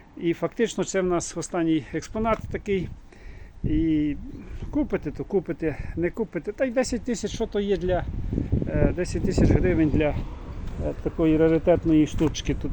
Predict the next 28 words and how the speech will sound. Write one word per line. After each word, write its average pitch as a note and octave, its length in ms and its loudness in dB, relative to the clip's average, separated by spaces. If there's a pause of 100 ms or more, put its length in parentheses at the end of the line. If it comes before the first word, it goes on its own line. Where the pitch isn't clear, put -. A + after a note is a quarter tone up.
якась - 360 0
монетка F3 420 2
може C3+ 240 -2
коштувати C3 560 -6 (920)
пару D3 200 4
сотень D3 340 0
тисяч C3+ 360 -4
гривень. C3+ 300 -2 (680)
А D#3 100 -2
тут D#3 180 -6
така D#3+ 240 -6
вещь. C#3 400 -4 (380)
Коротше A3 360 4
говоря, C#3 360 0 (120)
десять A3+ 340 2
тисяч G#3+ 340 0
отой F#3 280 2 (360)
гривень, D#3+ 380 4 (200)
той, E3+ 140 -2
то, F3+ 180 -2
то, F3+ 180 -8
те F3 140 -2
все, D#3+ 200 -4
що - 120 -6
ви F#3 100 0
бачите A3 400 -4
на G3+ 120 0
віддачу. G3 460 -2